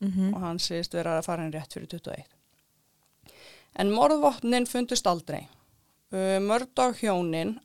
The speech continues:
Speaker 2: áttu á einum tímapunkti tvo sérsniðaða riffla sem skutu þrjú hundruð blackout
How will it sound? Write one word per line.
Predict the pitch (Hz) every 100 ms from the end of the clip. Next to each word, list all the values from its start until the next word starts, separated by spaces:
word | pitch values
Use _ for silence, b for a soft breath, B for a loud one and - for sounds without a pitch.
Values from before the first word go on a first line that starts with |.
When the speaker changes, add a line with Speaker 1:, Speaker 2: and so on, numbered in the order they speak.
| -
Speaker 2:
áttu | 208 - - 262 254
á |
einum | 247 240
tímapunkti | - 226 175 180 - 160
tvo | - 226 262 -
sérsniðaða | - 240 240 - 226 233 226 214
riffla | 202 180 - 160 165 208 B B B -
sem | 262 262
skutu | - - 247 247 - 226
þrjú | 220 220
hundruð | 214 214 190 190
blackout | 175 165 - - 165 170